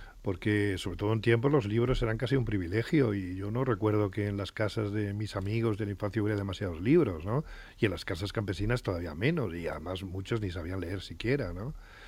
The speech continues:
Pero, sin embargo, existían es-, esos, esa tradición oral, ¿no? Que ese, ese, la, la, esa, esa habladuría narrativa, porque no solamente se trata de los cuentos, sino de, eh, codificar verbalmente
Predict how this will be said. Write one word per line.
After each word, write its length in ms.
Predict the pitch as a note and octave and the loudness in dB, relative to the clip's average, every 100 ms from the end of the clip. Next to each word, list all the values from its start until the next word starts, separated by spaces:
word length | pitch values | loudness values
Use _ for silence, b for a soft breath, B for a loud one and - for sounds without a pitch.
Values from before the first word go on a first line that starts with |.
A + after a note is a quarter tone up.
| B B B B B - - - | B B B B B -20 -18 8
Pero, 200 | B2 A2 | 10 10
sin 160 | A2 | 6
embargo, 280 | G#2+ A2 B2+ | 6 6 6
existían 520 | D#3 E3+ - E3+ D3 | 4 2 4 4 6
es-, 220 | B2 G#2+ | 4 2
esos, 520 | A#2+ A2 A#2 A2 G2+ - | 0 -2 0 0 0 -4
esa 280 | G#2+ G#2 A#2 | -6 -2 0
tradición 480 | A2 G#2+ F#2+ A2+ | 2 2 2 -2
oral, 400 | G#2 G2+ A2 B2 | -2 -2 -2 -2
¿no? 220 | G#2 A2+ C#3 | -4 -6 -6
Que 160 | G#2+ | -6
ese, 240 | G#2 - A2 | -6 -4 -4
ese, 400 | - A2 A2 G#2+ B B B - | 0 0 0 -4 B B B -6
la, 260 | G#2+ G#2 G#2 | -2 0 0
la, 140 | G#2 | -2
esa, 500 | - G#2 A2 A#2 - | -4 -6 -6 -2 -2
esa 240 | - D#3 G3 | 0 4 6
habladuría 480 | E3 A#2+ A#2+ E3 | 8 8 8 8
narrativa, 520 | A2 G#2 A2 A3+ A3+ G#2 | 6 4 0 2 4 2
porque 140 | G2 | 0
no 80 | C#3 | -2
solamente 380 | G3 D3 D3 B2 | 2 2 2 0
se 120 | B2+ | 0
trata 240 | C3+ C3 | 2 2
de 80 | C3 | 2
los 140 | B2 | 0
cuentos, 540 | - C#3+ C3+ A2 C#3+ - | 4 4 4 2 0 0
sino 380 | A#2 A#2 C3+ A2+ | 0 4 8 8
de, 600 | G#2+ B2 C#3 D3 - A2+ | 8 6 6 2 -2 -4
eh, 60 | - | 4
codificar 840 | B2+ A#2+ G#2+ A2+ G2 C#3+ D3 D3 | 6 6 2 0 4 6 6 2
verbalmente 960 | - A2 A2 A2 C3 C3 C3+ C3 A2+ C#3 | -2 4 4 6 6 6 4 4 4 2